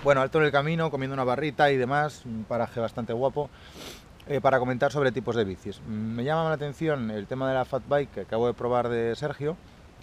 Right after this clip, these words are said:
me, me ha gustado la sensación. No me compraré una porque lo, la verdad que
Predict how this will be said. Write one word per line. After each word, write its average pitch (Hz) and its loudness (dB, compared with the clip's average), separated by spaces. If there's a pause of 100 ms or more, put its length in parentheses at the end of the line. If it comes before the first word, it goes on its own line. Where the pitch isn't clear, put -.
me, 101 -6
me 101 -8
ha 110 -4
gustado 113 -2
la 117 0
sensación. 113 -6 (600)
No 127 2
me 127 0
compraré 127 2
una 135 0
porque 107 -4
lo, 104 -2
la 104 -6
verdad 110 -2
que 110 -2